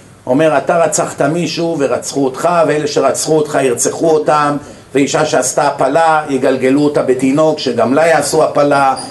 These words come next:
ויחתכו אותה לחתיכות." זה לא נגמר, אתה צודק. עד שעושים תשובה. ברגע שאדם עשה תשובה, הוא מפסיק את הרצף הזה של התגובות. הרי השם כל הזמן מגיב לפי הפעולות. טוב, מגיב לטוב, רע,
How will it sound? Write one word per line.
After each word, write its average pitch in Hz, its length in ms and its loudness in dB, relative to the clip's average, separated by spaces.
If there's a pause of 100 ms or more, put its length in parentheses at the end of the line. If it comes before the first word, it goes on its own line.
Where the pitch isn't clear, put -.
(120)
ויחתכו - 460 0
אותה 180 220 0
לחתיכות." 147 880 -2
זה 113 100 -4
לא 139 120 2
נגמר, 185 380 0
אתה 98 80 -10
צודק. 117 420 -8 (440)
עד 180 220 0
שעושים - 380 -2
תשובה. 156 380 -2 (760)
ברגע 139 320 2
שאדם 175 280 0
עשה 156 220 0
תשובה, 156 300 0
הוא 202 120 0
מפסיק - 440 0
את - 120 0
הרצף 160 520 2
הזה 147 220 2
של 156 180 0
התגובות. 123 680 0 (520)
הרי 131 160 2
השם 185 260 0
כל 226 180 2
הזמן 220 280 2
מגיב 196 320 0
לפי - 240 2
הפעולות. 202 720 2 (420)
טוב, 214 540 0
מגיב 175 380 0
לטוב, 156 560 2
רע, 214 240 2